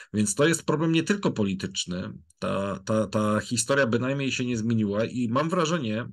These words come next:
nie wiem, bo ty tego już nie obs-, obserwujesz z daleka, ale ja mam wrażenie, że po pandemii, e, to ten problem się z-, bo ludzie zaczęli pracować w domu,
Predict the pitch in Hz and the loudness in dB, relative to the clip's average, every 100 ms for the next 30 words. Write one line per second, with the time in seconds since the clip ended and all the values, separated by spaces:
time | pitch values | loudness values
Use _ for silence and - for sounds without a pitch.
0 | - 113 110 104 - 107 104 107 117 113 | -8 -4 -2 -4 -8 -10 -4 -2 0 2
1 | 110 110 104 - 107 101 - 90 - 107 | 4 4 2 0 -2 -2 -6 -6 0 2
2 | 104 90 107 107 98 107 - 104 107 113 | 2 2 0 0 -2 -4 -4 -2 0 0
3 | 120 117 120 127 117 113 110 120 127 110 | 0 0 0 0 -2 -2 0 2 4 2
4 | 107 135 _ _ _ _ _ _ _ _ | 0 -6 _ _ _ _ _ _ _ _
5 | _ _ - 101 101 101 104 101 104 98 | _ _ -8 -4 -2 -2 -2 -2 -4 2
6 | 110 104 107 110 - 107 95 113 104 113 | 4 6 6 4 2 0 2 0 2 0
7 | 113 113 - 104 104 104 107 104 - - | 0 -2 -4 -2 0 0 0 -2 -2 -4
8 | 107 104 104 107 107 104 101 101 80 - | -2 -2 0 0 0 -2 -2 -6 -8 -4
9 | 107 107 - - - 120 123 123 117 117 | -2 -2 -6 -18 -6 2 4 4 2 -2
10 | 117 110 117 117 101 104 98 85 | -2 -4 -2 -2 -2 -2 -2 -4